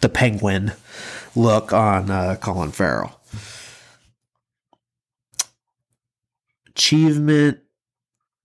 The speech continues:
in music written for motion picture original score. Now, I have an update for this. Well,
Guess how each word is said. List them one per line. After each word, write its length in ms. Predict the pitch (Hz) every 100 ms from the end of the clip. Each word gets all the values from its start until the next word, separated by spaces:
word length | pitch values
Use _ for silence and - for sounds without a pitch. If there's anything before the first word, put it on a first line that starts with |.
| _ _ _ _ _
in 220 | 107 92
music 460 | 104 135 135 139 -
written 340 | 110 127 139
for 240 | 131 135 127
motion 440 | 104 113 - 123
picture 400 | 113 101 - 78
original 440 | 82 104 143 151
score. 640 | 135 - - 107 82 - - - - - -
Now, 600 | 156 180 185 180 175 - _ _ _ _ _ _ _ _ _ _ _ _ _ _
I 80 | -
have 140 | 143 160
an 80 |
update 380 | 156 160 175 170
for 160 | 165 175
this. 580 | 135 127 160 160 - -
Well, 520 | - 147 139 131 120